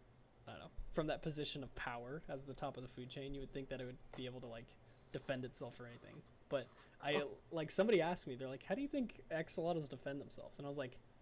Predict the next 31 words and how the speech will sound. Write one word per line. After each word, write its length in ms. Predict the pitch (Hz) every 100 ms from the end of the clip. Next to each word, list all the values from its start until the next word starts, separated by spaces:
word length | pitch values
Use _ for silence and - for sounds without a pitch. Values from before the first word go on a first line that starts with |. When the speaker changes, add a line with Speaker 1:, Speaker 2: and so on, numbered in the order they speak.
| - - - - - - -
Speaker 1:
"I 80 | 226 -
don't 220 | 147 135
know." 220 | 143 170 - - - - - -
And 80 | 151
so 100 | 147
I 40 | 139
looked 200 | 165 160
it 80 |
up, 120 | 160 135
and 100 | 143
they're 80 | 143
like, 200 | 131 131 - - -
yeah, 160 | 143
they 100 | 139
just 200 | 156 151
don't. 200 | - 135 - -
They 60 |
just 180 | 151 143
can't. 360 | - 127 120 - - -
<laughs> 60 | - - - - - - - - - - - - - - - - - -
Speaker 2:
<laughs> 0 |
Speaker 1:
That 520 | 160 - - 123 135
Speaker 2:
Yeah, 80 | 120
Speaker 1:
is 60 |
Speaker 2:
but 60 | 131
Speaker 1:
it. 40 | 120
Speaker 2:
really 240 | 143 143
do 140 | 135 135
be 140 | 123
like 180 | 120 123
that. 260 | 147 -